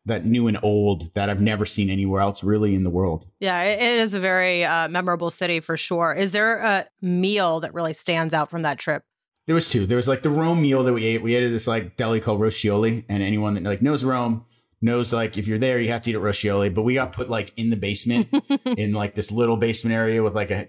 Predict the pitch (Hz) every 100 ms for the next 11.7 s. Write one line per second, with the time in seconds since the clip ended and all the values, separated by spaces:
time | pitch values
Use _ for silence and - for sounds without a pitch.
0 | - 139 131 123 123 113 110 104 107 107
1 | 113 110 104 101 110 104 95 - 92 98
2 | 104 120 - - 107 104 104 104 107 101
3 | 113 113 117 110 110 107 - 107 104 104
4 | 101 104 104 - _ _ 160 - 147 135
5 | 120 117 113 113 107 95 104 110 104 -
6 | 95 87 95 90 135 165 - 147 127 -
7 | - - - - 147 147 180 143 147 147
8 | 156 156 147 139 135 127 113 - _ _
9 | _ - 170 190 214 196 151 139 120 127
10 | 123 120 - 127 120 123 127 120 123 135
11 | 120 123 113 101 101 101